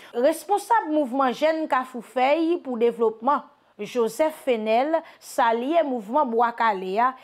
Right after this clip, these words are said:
ki gen anviwon sis semèn depi popilasyon an lanse l nan divès zòn an dedan peyi a pou derasine gang. Dirijan politik la lanse yon mizankad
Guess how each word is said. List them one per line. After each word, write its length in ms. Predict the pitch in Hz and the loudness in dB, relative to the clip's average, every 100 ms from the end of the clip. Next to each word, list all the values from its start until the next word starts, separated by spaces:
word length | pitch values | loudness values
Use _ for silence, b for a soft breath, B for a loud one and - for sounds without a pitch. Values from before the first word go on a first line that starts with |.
| B B | B B
ki 140 | 302 254 | -6 -4
gen 320 | 254 269 262 285 | -2 -2 0 0
anviwon 480 | 285 277 254 240 262 | 0 -2 -4 -2 -4
sis 300 | - 330 - | -8 -12 -8
semèn 400 | 262 240 269 269 | -4 -2 -2 -2
depi 240 | 233 233 | -2 -2
popilasyon 800 | 226 254 254 240 220 - 240 214 | -8 -8 -2 0 0 -4 -6 -4
an 80 | 202 | -4
lanse 320 | 196 190 269 277 | -8 -6 0 0
l 80 | 302 294 B | 0 -6 B
nan 160 | 233 233 | -6 -6
divès 400 | 208 214 208 165 | -6 -8 -8 0
zòn 240 | 277 269 | 0 0
an 160 | 247 214 | -2 -2
dedan 240 | 214 254 | 0 -2
peyi 400 | 240 226 190 202 | 0 -2 0 -2
a 80 | 285 | -2
pou 160 | - 202 | -4 -8
derasine 640 | 202 190 180 - 196 202 | -8 -8 -10 -16 -14 -14
gang. 400 | 190 277 196 170 B B - | 0 0 0 -10 B B -12
Dirijan 400 | 214 202 202 196 | -8 -6 -8 -8
politik 480 | 202 196 - - 214 | -10 -12 -14 -10 -2
la 160 | 233 254 | 2 2
lanse 480 | 214 220 - 269 233 | 0 -4 -4 -4 -2
yon 160 | 208 | -4
mizankad 880 | 254 359 302 233 214 202 254 302 | -4 -4 -4 -2 0 2 2 2